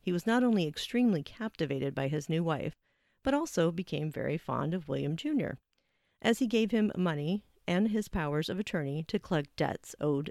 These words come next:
to the Duval family. When Duval died around thirteen sixteen, Alice inherited one-thirds of his land. One of Duval's biological sons tried to take claim of it,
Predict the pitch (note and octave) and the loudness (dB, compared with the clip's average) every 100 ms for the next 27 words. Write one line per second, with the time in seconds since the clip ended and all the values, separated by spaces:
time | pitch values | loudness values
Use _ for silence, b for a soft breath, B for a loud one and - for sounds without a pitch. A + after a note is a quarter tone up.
0 | - G3 F#3+ F3 E3 C#3 B2+ C#3 A3 A#3+ | -6 -2 -2 -2 -2 -2 -2 -2 0 2
1 | - - _ _ _ _ _ _ _ _ | 0 -8 _ _ _ _ _ _ _ _
2 | _ _ _ - F3 E3+ E3 D#3+ D#3 G#3 | _ _ _ 2 4 4 2 0 2 0
3 | G#3 E3 E3+ - D#3+ D3 D#3+ C#3+ - D3 | 2 0 0 0 0 0 0 -2 -2 -6
4 | D3 F3+ - - A#3 E3+ F3+ b b b | -4 -8 -6 0 2 2 0 b b b
5 | b - A3+ C4+ C#4+ A3 F3+ E3 D3+ D3 | b -4 0 0 0 0 0 0 -2 0
6 | D#3 D#3 D3+ F3+ A3 - F#3+ D#3 C#3+ - | -2 -2 0 2 0 -2 -4 -4 -6 -8
7 | C3 C#3+ D3 C#3+ G#2 - - _ _ _ | -6 -6 -4 -4 -4 -8 -12 _ _ _
8 | _ _ _ _ _ _ _ - E3 G#3+ | _ _ _ _ _ _ _ 0 4 4
9 | B3 F#3+ D3 C#3 C3+ D3 C#3+ C#3+ E3 G3 | 4 2 0 0 0 0 0 2 0 0
10 | D#3+ A#2+ B2 E2+ E2 D#3+ - D#3 D3+ D#3 | -2 -6 -6 -6 -6 -4 -2 -2 -2 -4
11 | C#3 - G#3+ F#3 B2 G2+ | -4 0 0 2 0 -2